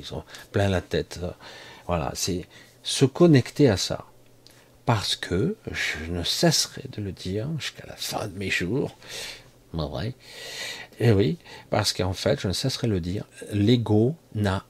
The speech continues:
aucune imagination. Il ne peut créer, parler, exprimer que ce qu'il connaît. Et donc, euh, bah, tu tournes vite en rond, hein, ce que tu connais.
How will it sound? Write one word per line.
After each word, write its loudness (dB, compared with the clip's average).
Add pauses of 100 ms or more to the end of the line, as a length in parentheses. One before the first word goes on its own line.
(120)
aucune 2 (140)
imagination. -2 (100)
Il 8
ne 10
peut 0
créer, 0 (180)
parler, 4
exprimer 0 (520)
que 4
ce 0
qu'il -6 (180)
connaît. 4 (1080)
Et -2
donc, 4
euh, -6
bah, -8 (340)
tu -18
tournes -2
vite -8
en -2
rond, -2
hein, -2
ce -12
que -10
tu -18
connais. -4